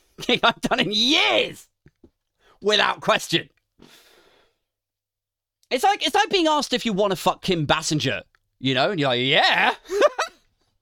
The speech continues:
And then you figure out that the conditions of that are that she's seventy and incontinent now. And you're like, "Well, I mean, I'd, I'd still kinda like to be able to say that I fucked Vicky Vale." I would. <laughs>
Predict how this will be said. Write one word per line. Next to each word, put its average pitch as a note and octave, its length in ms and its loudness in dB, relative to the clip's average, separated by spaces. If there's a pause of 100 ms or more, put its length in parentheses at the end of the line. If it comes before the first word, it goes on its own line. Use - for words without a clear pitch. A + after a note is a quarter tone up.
(760)
And D#3+ 80 -2
then F#3 120 -2
you F#3 60 -2
figure F#3+ 220 0
out F3 140 0
that F#3+ 80 -8
the F3+ 80 -4
conditions A3 560 0
of F3+ 80 0
that C3 260 2
are D#3 200 2
that D#3+ 160 0
she's F#3+ 240 0
seventy F3+ 560 0
and D#3+ 180 0
incontinent F3+ 640 0
now. D#3+ 220 2
And C3 120 -2
you're D3 60 2
like, D3 160 0
"Well, G#3+ 200 -2
I B3 40 0
mean, D4 160 -2
I'd, D4 120 -4 (360)
I'd A#3 160 -4
still A4 260 0
kinda B3 400 0
like F#3+ 260 0 (140)
to G#3 100 -2
be E3 140 0
able E3 160 2
to D#3 60 -2
say D#3+ 200 2
that E3 120 0
I C#3 80 2
fucked C#3+ 240 -2
Vicky C3+ 240 0
Vale." B2+ 320 0
I B3 80 0
would. A#3+ 260 -4
<laughs> F#4+ 40 0